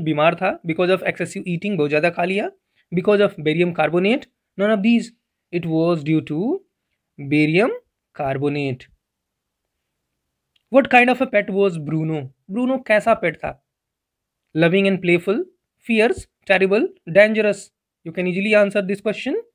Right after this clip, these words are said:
Loving and playful. How much antidote was given to Bruno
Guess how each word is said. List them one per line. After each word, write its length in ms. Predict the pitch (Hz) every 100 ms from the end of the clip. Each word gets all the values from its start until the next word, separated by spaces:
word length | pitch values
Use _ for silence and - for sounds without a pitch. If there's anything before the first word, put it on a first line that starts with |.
| _ _ _ _ -
Loving 500 | 160 165 170 190 190
and 280 | 170 185 392 494 _ _ _ -
playful. 500 | 165 160 165 160 165 - _ _ _ _ _ _ _ _ _ _ _ _ _ _ _ _ _ _ _ _ _ _
How 160 | - 330
much 180 | 359 -
antidote 580 | 190 190 240 190 196 208
was 240 | 202 196 160
given 300 | 160 190 190
to 100 | 180
Bruno 580 | 143 185 208 175 269